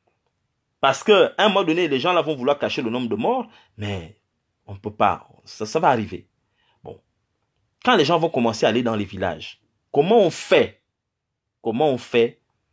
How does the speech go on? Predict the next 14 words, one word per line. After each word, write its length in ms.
pour 320
empêcher 760
que 220
ceux 240
qui 400
vont, 400
qui 100
vont 180
décider 400
d'aller 280
dans 80
les 100
villages 340
n'aillent 440